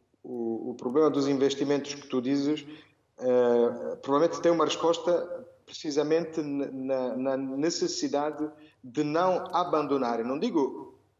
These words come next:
investir em, em mais energias fósseis, mas não abandonar tão depressa, hum, onde já existem, por exemplo, por exemplo, o carvão ou a própria energia atómica, eh, no,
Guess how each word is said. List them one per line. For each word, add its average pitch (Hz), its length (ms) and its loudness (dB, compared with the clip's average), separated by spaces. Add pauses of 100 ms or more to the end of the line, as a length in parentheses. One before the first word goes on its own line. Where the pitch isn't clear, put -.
(140)
investir 165 1200 2
em, 131 540 -2
em 127 40 -2
mais 139 360 0
energias 131 400 -2
fósseis, 143 420 -2
mas 139 300 -4
não 160 240 2
abandonar 156 720 -2
tão 156 200 0
depressa, 143 560 -4 (720)
hum, 143 840 -2 (200)
onde 135 880 2
já 135 160 2
existem, 165 360 -2
por 117 120 -6
exemplo, 117 500 -2
por 120 120 -8
exemplo, 123 480 -4
o 117 60 -8
carvão 127 800 0
ou 123 220 -2
a 117 60 -4
própria 139 300 -2
energia 127 400 -2
atómica, 123 720 -2 (420)
eh, 107 100 -8
no, 139 220 -6